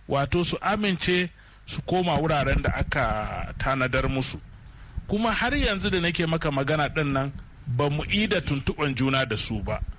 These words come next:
Jiya ma mun yi tuntuɓar juna da su. Shekaran jiya ma mun yi tuntuɓar juna da su. Kuma yanzu haka za mu ci gaba da tuntuɓan juna da wasu sauran masu ruwa da tsaki.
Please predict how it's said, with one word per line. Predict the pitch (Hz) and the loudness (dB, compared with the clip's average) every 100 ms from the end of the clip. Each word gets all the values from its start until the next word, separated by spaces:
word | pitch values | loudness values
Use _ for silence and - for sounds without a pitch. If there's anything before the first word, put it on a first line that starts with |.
| - - | -12 -6
Jiya | 117 180 156 | 0 2 2
ma | 143 143 135 | 2 0 -2
mun | 165 170 170 | 0 2 2
yi | |
tuntuɓar | 170 139 151 135 127 | 2 0 -2 -4 -2
juna | 120 135 139 | 0 2 2
da | 107 | 0
su. | 104 - - - - - - | -4 -6 -12 -16 -20 -20 -4
Shekaran | - - 190 180 196 208 | 0 2 2 2 2 2
jiya | 196 214 180 | 2 2 2
ma | 170 | 2
mun | 175 180 | 2 2
yi | 190 | 2
tuntuɓar | 175 143 - 143 117 | 0 0 -2 -2 0
juna | 127 131 | 2 2
da | 120 110 | 2 0
su. | - 107 - - - - | -2 -6 -10 -20 -14 -4
Kuma | 175 226 | 0 2
yanzu | 220 185 175 | 2 2 2
haka | 196 233 196 | 0 2 2
za | 185 | 2
mu | 185 | 0
ci | 165 | 0
gaba | 170 170 170 | 0 2 2
da | 160 | 2
tuntuɓan | 147 143 185 165 147 131 107 - - - - - - - | 0 -2 -2 0 0 -2 -6 -12 -20 -20 -16 -12 -12 -6
juna | 127 170 165 165 160 - - - - | 0 2 4 2 0 -6 -18 -20 -2
da | 151 | 0
wasu | 156 202 208 | 2 2 2
sauran | 214 214 202 214 202 | 2 2 2 2 2
masu | 180 147 170 | 2 0 2
ruwa | 165 156 | 2 2
da | 143 | 2
tsaki. | 113 113 - 120 | -2 -6 -4 -6